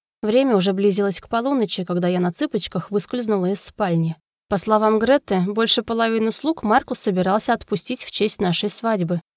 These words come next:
Сейчас на кухне дежурили всего три сонные служанки, клюющие носом. Я бесшумно проскользнула мимо них и устремилась прямиком в погреб. В тонкой сорочке здесь было холодно, зубы выбивали дробь, поэтому я не стала задерживаться.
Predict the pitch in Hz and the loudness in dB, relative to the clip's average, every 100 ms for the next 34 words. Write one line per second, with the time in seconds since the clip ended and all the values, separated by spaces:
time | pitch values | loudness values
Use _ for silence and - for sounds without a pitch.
0 | - 240 226 339 240 196 277 - 240 196 | -6 -4 0 2 2 0 -2 -2 -2 2
1 | 180 202 269 247 190 196 180 202 208 240 | 2 2 0 0 0 0 -2 -2 -2 -2
2 | - 180 175 170 185 180 247 247 180 190 | 0 2 2 0 -2 2 0 0 -4 0
3 | 196 175 - 233 240 208 - 175 180 _ | 2 2 0 -2 0 -2 -2 -4 -6 _
4 | _ _ - 294 330 - - 311 247 202 | _ _ 0 2 4 2 2 2 2 0
5 | 185 208 190 196 254 254 196 190 185 170 | -2 0 0 0 0 2 2 2 2 0
6 | 208 202 - 220 247 294 - 190 180 185 | -2 -4 -4 -2 0 -2 -2 -2 0 0
7 | 185 190 - 262 190 175 175 - _ _ | -2 -2 0 2 2 0 -4 -10 _ _
8 | _ _ - - 233 226 233 226 226 262 | _ _ -12 -2 -2 0 0 0 2 0
9 | - 208 202 196 202 220 247 - 262 202 | 0 0 0 0 -2 -2 -2 0 2 2
10 | 175 180 - - 220 220 254 214 175 202 | 2 -2 -6 -6 -2 0 2 2 2 0
11 | 196 196 208 226 226 262 180 - _ _ | 0 2 2 0 -2 0 0 -4 _ _
12 | - 269 320 240 214 214 240 - 226 185 | -2 0 2 4 4 4 2 0 2 2
13 | 175 185 185 180 180 180 175 185 | 0 -2 -2 -2 -2 -4 -4 -6